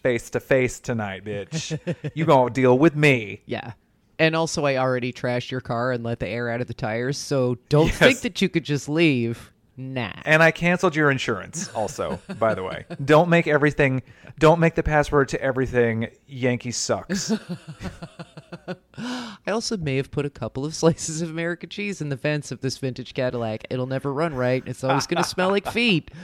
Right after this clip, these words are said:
Speaker 2: Fuck you.
Speaker 1: <laughs>
Speaker 2: Oh my gosh.
Speaker 1: Oh,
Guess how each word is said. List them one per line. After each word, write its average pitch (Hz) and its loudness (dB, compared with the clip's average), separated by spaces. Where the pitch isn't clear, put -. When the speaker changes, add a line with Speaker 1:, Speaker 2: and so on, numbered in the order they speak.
Speaker 2:
Fuck 180 2
you. 262 4
Speaker 1:
<laughs> - -20
Speaker 2:
Oh 139 -6
my 120 -6
gosh. 247 4
Speaker 1:
Oh, - -20